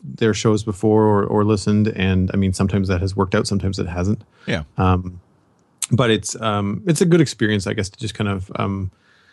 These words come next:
Speaker 1: throw it out there. Like, I mean, I, I've gone so far as to just kind of, like, with the, the Citadel Cafe Twitter or my own, just be like, "Hey, who wants to come on the show, you know, Wednesday night?" And really, I mean, listener, I, I didn't really, it didn't really matter to me. And I've, I mean, that's how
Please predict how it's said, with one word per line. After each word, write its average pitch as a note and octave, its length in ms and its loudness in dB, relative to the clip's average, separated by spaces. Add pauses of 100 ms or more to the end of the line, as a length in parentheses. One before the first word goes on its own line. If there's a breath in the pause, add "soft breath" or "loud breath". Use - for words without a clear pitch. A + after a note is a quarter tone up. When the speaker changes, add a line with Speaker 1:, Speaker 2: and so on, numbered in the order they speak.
(540 soft breath)
Speaker 1:
throw G3+ 160 4
it F#3 80 8
out G#3 100 4
there. B2 140 4
Like, A2 100 4
I A#2 60 2
mean, B2 100 6
I, C3 180 2
I've C3 200 0
gone A2+ 320 2
so - 120 -4
far G2+ 200 -2
as G2 100 -2
to G#2 120 -8
just - 180 -8
kind G#2+ 100 -2
of, F#2+ 100 -2
like, F#2+ 200 -4
with G#2 180 -2
the, G2 160 -4
the F#2+ 160 -6
Citadel G2+ 240 0
Cafe F#2+ 320 -4
Twitter G2 340 2
or G2 280 2
my F#2+ 200 2
own, G#2 300 4
just F2+ 200 -4
be G2+ 100 0
like, G2 220 0
"Hey, A3+ 260 4
who G2+ 120 2
wants C4+ 260 2
to G#3 60 -2
come A3 160 6
on C4 120 6
the D#3+ 60 8
show, A3 380 4 (100)
you A#2+ 80 0
know, G#2 100 4
Wednesday F#2 380 0
night?" E2+ 260 -2
And G#2 280 2
really, B2+ 380 6
I G#2 60 -4
mean, G#2 180 0
listener, F3 540 4 (160)
I, A#2 160 -2
I A#2 100 2
didn't A2+ 240 4
really, G2+ 360 4
it - 120 -8
didn't A2 180 4
really G#2 180 6
matter G2 260 4
to - 100 2
me. F#2 240 4
And G2+ 220 4
I've, G#2 360 2
I G2+ 60 -2
mean, B2 140 6
that's A#2+ 160 4
how G2+ 340 0